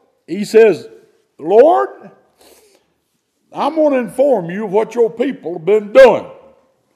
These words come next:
The nation Israel. I'm gonna, I'm gonna tell you, 'cause obviously you don't know. What if you're informing God and you must think he doesn't know?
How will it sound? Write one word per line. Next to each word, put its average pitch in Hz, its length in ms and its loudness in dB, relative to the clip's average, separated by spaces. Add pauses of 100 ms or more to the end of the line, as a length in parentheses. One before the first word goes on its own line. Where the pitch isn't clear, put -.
(1080)
The 117 60 -12
nation 220 400 -4
Israel. 196 420 -4
I'm 185 160 -6
gonna, 233 180 -6
I'm 262 220 -6
gonna 208 140 -12
tell 240 240 4
you, 131 280 -12 (380)
'cause 147 160 -10
obviously 196 540 0
you 254 180 -2
don't 233 260 0
know. 208 460 0 (3000)
What 233 160 -12
if 370 120 -6
you're 277 220 -6
informing 233 580 -8
God 294 340 -6
and 247 100 -10
you 247 40 -8
must 254 280 -8
think 269 240 -10
he 254 100 -14
doesn't 165 260 -6
know? 175 440 -10